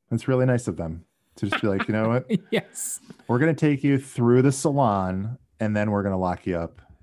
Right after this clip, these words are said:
Speaker 2: You, you can't just capture a woman and hold her hostage, <laughs> Darren.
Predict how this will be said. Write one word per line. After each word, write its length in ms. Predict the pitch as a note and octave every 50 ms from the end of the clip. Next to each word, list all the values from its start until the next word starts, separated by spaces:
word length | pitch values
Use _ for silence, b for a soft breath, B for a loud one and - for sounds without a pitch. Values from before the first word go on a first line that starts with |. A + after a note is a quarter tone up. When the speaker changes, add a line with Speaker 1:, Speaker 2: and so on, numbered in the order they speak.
| _ _ _ _ _ _ _ _ _ _ _ _ _ _ _ -
Speaker 2:
You, 160 | G#3+ A3 - -
you 260 | - G#3 G#3+ A#3+ A#3
can't 420 | E3 - - G#3+ B3 C4+ C4+ C4+ -
just 500 | - - - A3+ A#3+ G#3 D#3+ - - _
capture 600 | - - - - G3 G#3 - - - F3 E3 D#3
a 120 | - D#3 D3+
woman 520 | D3 C#3 C#3+ D3+ D3 C#3+ C#3+ C#3 C3+ C#3
and 180 | - C#3+ C3 B2
hold 240 | A#2 D3 D3+ D3+
her 100 | D3 C#3
hostage, 400 | C3+ - C#3+ C3+ - - C3 G#2+
<laughs> 180 | - - - -
Darren. 520 | C#3+ C#3 - C3 A2+ G#2+ G#2+ A2 A2 A2+